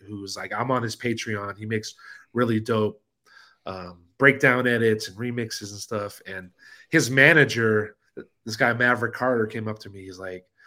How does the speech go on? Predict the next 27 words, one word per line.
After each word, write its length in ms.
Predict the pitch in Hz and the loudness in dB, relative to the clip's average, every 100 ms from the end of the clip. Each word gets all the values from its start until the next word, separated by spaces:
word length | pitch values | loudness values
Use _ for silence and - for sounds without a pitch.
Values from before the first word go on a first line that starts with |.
| - - - | -20 -20 -10
it 60 | 113 | -4
was 120 | 113 | -2
like 80 | 120 | -2
a 80 | 101 | -2
Jay-Z 720 | 101 131 131 127 107 123 131 | 0 2 4 2 -2 -4 -6
blend 480 | 107 117 113 107 104 | -4 -6 -4 -4 -6
I 80 | 98 | -8
was 140 | 98 | -10
playing, 500 | - 104 98 92 92 - - - | -12 -12 -10 -12 -16 -20 -20 -14
'cause 140 | 123 | -2
I 40 | 120 | 0
was 120 | 113 | 2
like, 120 | 113 | 2
"Oh, 180 | 131 113 | 2 4
they 100 | 127 | 2
love 240 | 123 131 | 4 2
Jay-Z." 360 | 120 104 104 117 | 2 -4 -2 -2
You 300 | 101 95 117 | -2 -4 -4
know, 160 | 120 | -2
like, 240 | 113 101 - - - | -2 -4 -8 -12 -6
I'm 120 | 120 131 | -2 0
gonna 100 | 123 | 2
play 220 | 131 123 | 4 4
to 140 | 117 | 2
their 200 | 113 110 | 0 0
Jay-Z 480 | 107 123 113 107 120 131 | 0 -2 -2 -2 -6 -6
fandom. 560 | 107 101 101 107 110 | -8 -8 -8 -8 -8